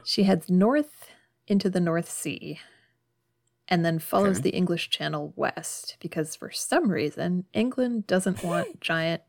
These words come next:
Speaker 1: German airships crossing their airspace at this time.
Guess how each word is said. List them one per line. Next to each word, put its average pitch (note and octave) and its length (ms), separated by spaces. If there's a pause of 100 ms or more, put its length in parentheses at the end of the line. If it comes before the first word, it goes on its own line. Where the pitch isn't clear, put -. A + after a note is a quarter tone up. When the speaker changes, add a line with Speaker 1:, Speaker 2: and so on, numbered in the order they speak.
Speaker 1:
German D#3 480
airships - 600
crossing D3+ 480
their D3 240
airspace - 800 (460)
at D3+ 220
this - 240
time. - 500